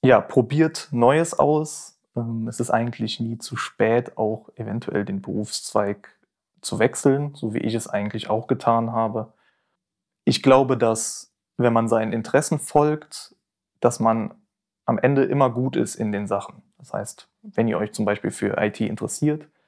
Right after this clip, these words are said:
und dafür auch, äh, privat oder, ja, eben zu Hause euch dafür interessiert, dann, äh, werdet ihr, glaube ich, auch im I-T-Beruf sehr gut aufgehoben sein und auch eventuell Kenntnisse, die euch jetzt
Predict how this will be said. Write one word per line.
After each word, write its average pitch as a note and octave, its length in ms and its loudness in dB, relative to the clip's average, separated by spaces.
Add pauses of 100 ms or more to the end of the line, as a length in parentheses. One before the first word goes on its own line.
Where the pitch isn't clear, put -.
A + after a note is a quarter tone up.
(360)
und A2 220 0
dafür - 240 2
auch, - 260 0
äh, G2 140 0
privat A2 640 0 (220)
oder, - 300 -20 (360)
ja, - 200 -8
eben - 200 -4
zu - 140 2
Hause C3 460 6
euch A#2+ 140 -2
dafür A#2+ 240 0
interessiert, A2 680 -2 (100)
dann, G#2 380 -2
äh, G#2 300 -2
werdet G#2 240 -2
ihr, G#2 80 -2
glaube G#2 220 0
ich, - 120 -8
auch A2 120 -6
im - 120 -4
I-T-Beruf G#2+ 500 -4
sehr G#2+ 160 -4
gut - 160 -12
aufgehoben A#2+ 500 -2
sein A2 460 0
und G#2+ 320 -8
auch - 280 -8
eventuell G#2 440 -4
Kenntnisse, B2+ 500 -2
die A2 140 -4
euch G#2 180 -6
jetzt - 400 -6